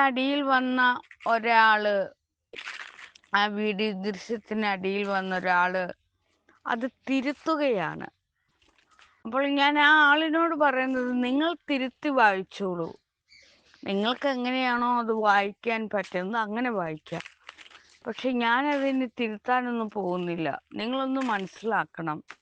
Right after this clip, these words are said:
എന്നെക്കുറിച്ച് നിങ്ങൾക്ക് കൂടുതൽ അറിയില്ല." എനിക്ക് അങ്ങനെ തിരുത്തേണ്ടതായിരുന്നു എന്നുണ്ടെങ്കിൽ എനിക്ക് ആ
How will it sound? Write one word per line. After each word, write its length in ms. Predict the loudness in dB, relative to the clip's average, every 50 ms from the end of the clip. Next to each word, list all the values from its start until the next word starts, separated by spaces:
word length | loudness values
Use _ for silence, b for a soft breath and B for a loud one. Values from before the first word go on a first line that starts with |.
| _ _ _ _ _ _ _ _ _ _ _ _ -20 -20 _ _ _ _ -10
എന്നെക്കുറിച്ച് 600 | -6 -4 -2 -2 -2 -2 -2 -4 -4 -2 -2 -2 -2 0
നിങ്ങൾക്ക് 300 | -2 -2 -4 -4 -8 -12 -16 _ -4
കൂടുതൽ 380 | -2 -2 0 0 0 0 0 0 0
അറിയില്ല." 500 | 0 -2 -4 -6 -6 -6 -8 -10 -10 -12 -14 -16 _ _ _ _ _ _ _ _ _ _ _ _ _ _ _ _ _ _ _ _ _ -4
എനിക്ക് 440 | -2 0 0 0 0 0 0 4 4 6 6 6 4 2 0 -4 -6 -12 _ _ -2 -2
അങ്ങനെ 260 | 0 0 0 0 0 -2 _ -4
തിരുത്തേണ്ടതായിരുന്നു 1400 | -2 -2 -2 -2 -4 -4 _ 0 2 2 2 2 2 0 2 4 4 4 4 4 2 0 -4 -4 -2 -2 0 0 0 0 0 0
എന്നുണ്ടെങ്കിൽ 640 | -2 -2 -2 -2 -2 -2 -2 -4 -4 -4 -4 -2 -2 -2 -2
എനിക്ക് 300 | -2 -4 -6 -6 -2 0 2
ആ 20 | 2